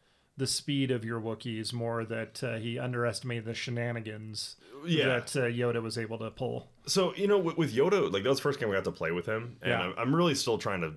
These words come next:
Speaker 2: theory craft at this point because I haven't got enough games yet, but, uh,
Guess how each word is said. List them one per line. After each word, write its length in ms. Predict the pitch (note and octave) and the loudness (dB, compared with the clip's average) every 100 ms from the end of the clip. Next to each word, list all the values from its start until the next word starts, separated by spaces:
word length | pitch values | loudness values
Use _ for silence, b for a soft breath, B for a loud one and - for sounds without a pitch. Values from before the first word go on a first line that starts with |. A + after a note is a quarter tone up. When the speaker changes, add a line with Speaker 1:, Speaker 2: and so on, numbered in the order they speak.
| - _ - | -12 _ -16
Speaker 2:
theory 380 | - A2 G#2 | -4 0 0
craft 360 | E2+ F2 E2 - | -2 -2 -2 -6
at 60 | F2 | -6
this 140 | E2 | -6
point 260 | - E2+ D#2 | -4 -4 -4
because 180 | - | -6
I 40 | E2+ | -4
haven't 140 | E2 | -4
got 120 | E2+ | -6
enough 220 | D#2 D2+ - | -6 -8 -4
games 340 | F#2+ G2+ G2 | -4 -2 0
yet, 380 | G#2 G#2 - F2 | 2 2 0 -2
but, 280 | F2+ E2 - B B B B | 0 0 -4 B B B B
uh, 60 | B | B